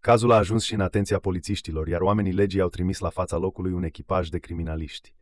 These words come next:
Aceștia urmează să stabilească exact cauzele producerii accidentului. Ambii conducători auto au fost testați cu aparatul etilotest,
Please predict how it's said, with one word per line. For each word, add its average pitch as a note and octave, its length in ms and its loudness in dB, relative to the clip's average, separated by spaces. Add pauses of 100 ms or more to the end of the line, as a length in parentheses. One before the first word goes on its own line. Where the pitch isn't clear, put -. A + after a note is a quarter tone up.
(440)
Aceștia - 420 0
urmează G2 320 2
să - 120 -8
stabilească F2+ 580 -2
exact E2 480 -4
cauzele E2+ 520 -4
producerii D#2 520 -8
accidentului. D2+ 720 -10 (520)
Ambii A#2+ 260 0
conducători G#2+ 540 2
auto E2+ 460 0
au F2 120 -6
fost - 240 -4
testați G2 440 -2
cu - 100 -2
aparatul F2+ 440 0
etilotest, E2+ 760 -6